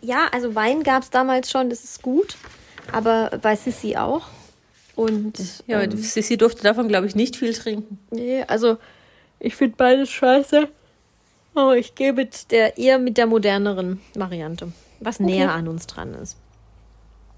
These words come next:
Speaker 1: Nie wieder eine Brille oder nie wieder Ohrringe tragen?
Speaker 2: Nie wieder eine Brille tragen.
Speaker 1: Ja.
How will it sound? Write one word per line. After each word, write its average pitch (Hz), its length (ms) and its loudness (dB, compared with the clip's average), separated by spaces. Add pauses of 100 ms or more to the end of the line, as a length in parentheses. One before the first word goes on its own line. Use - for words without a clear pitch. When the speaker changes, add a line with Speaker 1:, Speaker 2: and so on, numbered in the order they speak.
(840)
Speaker 1:
Nie 285 220 4
wieder 320 180 6
eine 277 180 4
Brille 302 520 4
oder 285 160 4
nie 294 240 -2
wieder 285 280 2
Ohrringe 226 500 0
tragen? 180 600 -8 (280)
Speaker 2:
Nie 226 160 6
wieder 233 140 4
eine 190 100 4
Brille 185 340 0
tragen. 160 480 -2 (1500)
Speaker 1:
Ja. 202 220 0